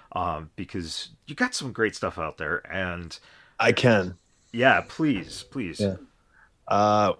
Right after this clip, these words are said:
Speaker 2: at Bryce D Shook on Twitter and Instagram, you can watch me. Uh, there's a lot of, so I W T V, if you watch
Speaker 1: Mm-hmm.
Speaker 2: Uncharted Territory or Beyond's last few shows, we're on all of them,
Speaker 1: Yeah.
Speaker 2: or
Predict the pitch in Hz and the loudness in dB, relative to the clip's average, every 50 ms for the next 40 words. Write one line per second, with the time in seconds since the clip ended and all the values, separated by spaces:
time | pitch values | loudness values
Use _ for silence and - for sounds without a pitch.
0 | _ - 120 127 131 - - - 120 120 123 120 - - - 123 120 - - - | _ 0 2 2 2 2 2 4 6 6 6 6 4 2 2 2 2 2 4 4
1 | 120 110 110 - - 104 104 101 - - 117 110 113 107 104 101 104 - - - | 4 4 4 0 -6 -6 -6 -4 0 2 4 6 6 6 4 2 0 0 0 -2
2 | 98 92 98 92 90 87 90 92 - _ _ _ _ _ _ _ _ _ - - | -2 -2 -2 -2 -2 -4 -4 -6 -8 _ _ _ _ _ _ _ _ _ -4 -4
3 | 104 - - 104 101 98 98 95 - - - 107 98 92 92 98 _ _ _ _ | 0 4 4 6 6 6 6 4 2 2 2 2 2 4 2 -2 _ _ _ _
4 | _ - _ _ _ _ - 107 107 104 104 101 101 101 98 101 92 - - _ | _ -20 _ _ _ _ 2 4 4 6 6 6 6 6 6 4 4 2 0 _
5 | _ _ _ - 151 170 180 220 175 147 135 127 127 127 - - 113 - 117 135 | _ _ _ 6 8 8 8 8 6 6 6 6 6 6 6 4 4 4 6 6
6 | 143 175 170 160 143 - - 120 101 110 120 120 113 104 95 - - - 95 - | 6 6 6 4 2 2 0 0 2 4 4 4 4 2 0 -4 -8 -14 -6 -2
7 | 113 117 117 117 104 117 120 117 - 117 110 107 104 - 107 107 101 - 110 107 | 4 4 4 4 4 2 0 2 4 4 4 4 4 4 4 2 4 2 0 0
8 | 110 110 110 104 98 98 101 101 98 101 95 - 98 95 - - - 95 92 - | 2 2 0 0 -2 -4 -6 -6 -4 -4 -2 0 0 0 0 -4 -6 -6 -2 4
9 | 110 113 120 123 113 - 107 117 120 127 120 110 101 87 82 - - - - _ | 6 8 8 8 8 6 4 6 6 6 6 6 6 4 2 -2 -10 -16 -18 _
10 | _ - - 95 98 95 87 | _ -6 -2 0 0 0 0